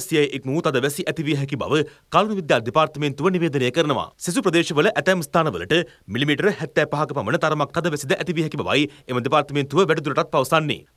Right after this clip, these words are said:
මේ අතර දිස්ත්‍රික් අටකට නායාමේ අනතුරු ඇඟවීම් නිකුත් කර තිබෙනවා. බදුල්ල, කොළඹ, කළුතර,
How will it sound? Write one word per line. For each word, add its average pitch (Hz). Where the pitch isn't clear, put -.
මේ 151
අතර 226
දිස්ත්‍රික් 185
අටකට 170
නායාමේ 156
අනතුරු 175
ඇඟවීම් 143
නිකුත් 180
කර 147
තිබෙනවා. 143
බදුල්ල, 135
කොළඹ, 135
කළුතර, 139